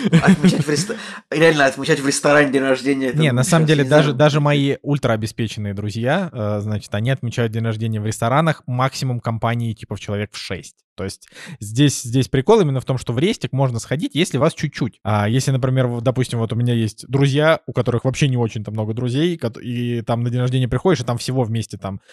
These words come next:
Speaker 1: э, короче, всего человек пять. Вот так вот. И на пятерых
Speaker 2: Ну, это
Speaker 1: как бы
Speaker 2: вообще
Speaker 1: можно
Speaker 2: кл-, кл-, кл-, классно. Потому что когда там приходит там пятнадцать человек, там просто такие восемь шотов, э, и такие все такие, э,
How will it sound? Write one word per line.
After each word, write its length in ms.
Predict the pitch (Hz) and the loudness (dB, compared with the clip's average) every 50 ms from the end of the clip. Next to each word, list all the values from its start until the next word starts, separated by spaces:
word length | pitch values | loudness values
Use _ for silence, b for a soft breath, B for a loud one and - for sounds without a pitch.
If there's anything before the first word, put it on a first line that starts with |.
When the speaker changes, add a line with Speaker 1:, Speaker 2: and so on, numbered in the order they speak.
| b b b b _ | b b b b _
Speaker 1:
э, 540 | - 98 98 98 98 98 101 101 101 98 95 - - | -6 -2 -2 -2 -2 -2 -2 -2 -2 -4 -6 -6 -4
короче, 220 | - 131 120 110 | -2 -2 -2 -2
всего 260 | 110 - 147 147 147 123 | -2 0 2 2 2 2
человек 300 | - - 131 123 - - | 2 0 0 0 0 -2
пять. 260 | - 101 - - _ _ _ _ - | -4 -8 -8 -8 _ _ _ _ -14
Вот 140 | - 95 - | -14 -12 -10
так 140 | 76 69 - | -10 -12 -12
вот. 80 | - - b b b b b b | -14 -20 b b b b b b
И 80 | - 127 | 0 0
на 100 | 143 147 | 2 2
пятерых 300 | 143 139 - 156 156 240 | 0 0 2 2 4 4
Speaker 2:
Ну, 60 | 247 | 4
это 20 | 214 180 | 4 4
Speaker 1:
как 40 | 131 | 4
бы 40 | 135 | 4
Speaker 2:
вообще 180 | 139 139 143 170 | 4 4 4 4
Speaker 1:
можно 240 | 170 156 139 127 120 | 4 4 2 -2 -4
Speaker 2:
кл-, 240 | - - 135 131 123 | -2 0 0 0 0
кл-, 200 | 127 - 135 131 | -2 -2 -4 -4
кл-, 60 | 127 - | -4 -4
классно. 580 | - 151 135 135 135 131 - - 123 123 113 B B B B B B _ | -2 0 2 2 2 0 -2 -4 -6 -8 -10 B B B B B B _
Потому 240 | - 131 143 147 139 | -4 0 2 2 2
что 80 | - | 2
когда 160 | - 143 143 | 2 2 4
там 160 | 127 147 131 110 | 4 4 2 2
приходит 340 | - 143 - 165 160 147 | 0 0 2 2 2 2
там 160 | - 139 127 120 | 2 -2 -4 -4
пятнадцать 420 | - - - 147 151 147 - - - | -8 -8 -2 2 2 2 2 2 4
человек, 340 | 147 139 135 139 147 143 - | 4 6 6 6 4 4 2
там 160 | - 123 110 | 0 0 2
просто 300 | 127 143 139 - 127 110 | 2 2 2 0 -2 -6
такие 340 | - 117 - 131 117 113 - _ _ _ _ _ - | -6 -2 0 0 0 -2 -4 _ _ _ _ _ -8
восемь 520 | 127 131 156 180 185 175 - 180 160 147 | 0 4 6 8 8 8 6 4 2 2
шотов, 680 | - - - 175 170 165 160 - 147 135 - - 214 - - - - - - - | 0 2 4 6 6 6 6 6 4 4 2 0 -6 -10 -10 -12 -10 -8 -6 -2
э, 180 | - 135 139 - - - - _ | 2 2 2 2 0 -4 -14 _
и 40 | - | -6
такие 180 | 117 131 120 135 | -4 -4 -4 -4
все 120 | 135 147 127 | -4 -2 -4
такие, 340 | 135 - - 139 131 - - _ _ _ | -4 -4 -2 -4 -4 -4 -6 _ _ _
э, 400 | 110 120 113 110 107 110 110 110 | -8 -6 -4 -4 -4 -4 -4 -4